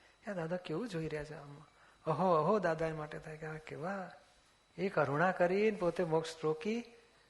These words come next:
અને કહે છે કે "અમારે જગત કલ્યાણ કરવું છે અને એવું વિજ્ઞાન જગતને આપવું છે કે એ વિજ્ઞાન પકડીને ગ્રહસ્થી પણ મોક્ષે જઈ શકે." અને એવું, એવું સહેલું કરી દીધું.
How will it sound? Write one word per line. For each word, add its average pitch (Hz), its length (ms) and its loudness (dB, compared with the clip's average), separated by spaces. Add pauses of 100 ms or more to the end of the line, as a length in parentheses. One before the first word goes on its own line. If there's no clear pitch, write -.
(380)
અને 151 200 -4
કહે 160 140 0
છે 160 160 -4
કે 160 60 -2
"અમારે 151 640 0
જગત 160 240 -6
કલ્યાણ 143 340 -4
કરવું 156 340 -8
છે - 160 -16 (1120)
અને 151 80 -4
એવું 151 180 2
વિજ્ઞાન 160 340 2
જગતને 185 380 0
આપવું 175 260 0
છે 185 200 -2
કે 175 140 -2
એ 165 40 0
વિજ્ઞાન 156 320 -2
પકડીને 170 540 -2 (400)
ગ્રહસ્થી 127 360 -4
પણ 220 160 -2
મોક્ષે 156 340 -6
જઈ 143 160 -14
શકે." 160 260 -20 (2500)
અને - 120 -16
એવું, 151 220 -6 (340)
એવું 151 140 -12
સહેલું 143 320 -2
કરી 160 180 0
દીધું. 139 360 -12